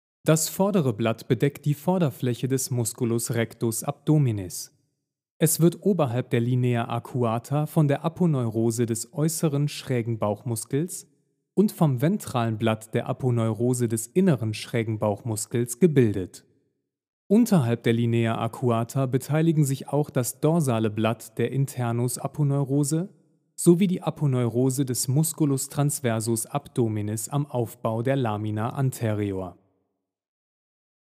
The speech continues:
Im kranialen Bereich ist das vordere Blatt der Rektusscheide häufig sehr dünn. In Höhe der fünften bis siebten Rippe besteht sie meist nur noch aus der oberflächlichen Bauchwandfaszie.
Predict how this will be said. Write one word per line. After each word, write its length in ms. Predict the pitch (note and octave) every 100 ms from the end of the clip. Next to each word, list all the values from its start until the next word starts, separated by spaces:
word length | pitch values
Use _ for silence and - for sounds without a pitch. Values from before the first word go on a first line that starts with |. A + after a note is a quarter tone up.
| _ _ _
Im 160 | E3+
kranialen 680 | E3 - F3+ G#3+ C#3 A2+ A2+
Bereich 420 | A2+ G#2+ A2+ A#2+
ist 160 | E3 -
das 160 | C3+ -
vordere 400 | E3+ F3+ C#3+ A#2
Blatt 320 | A#2 A#2 -
der 120 | A2+
Rektusscheide 840 | A#2 - B2+ - - B2 A#2 C3+ A#2+
häufig 440 | B2 A#2 B2+ -
sehr 180 | D#3 D#3+
dünn. 320 | C#3 A#2 F2+ - _ _ _ _ _ _ _
In 220 | D3 C#3+ A2+
Höhe 240 | F#3+ E3+
der 160 | C3 B2
fünften 580 | - F#3 F#3+ - C3
bis 200 | A#2 A#2
siebten 400 | F3+ F3 - C3
Rippe 340 | A#2 A#2 - C3
besteht 400 | A#2+ - D3+ D3
sie 140 | D3+
meist 400 | C3 A#2+ A#2 -
nur 160 | C#3+ F3+
noch 180 | D3+ -
aus 180 | C#3+
der 220 | - D3+ F3+
oberflächlichen 800 | E3 C#3+ - A2 - A#2+ D#3+
Bauchwandfaszie. 1200 | C#3 B2+ A2 A2+ G#2 - B2 G#2+ - - G#2+ F#2+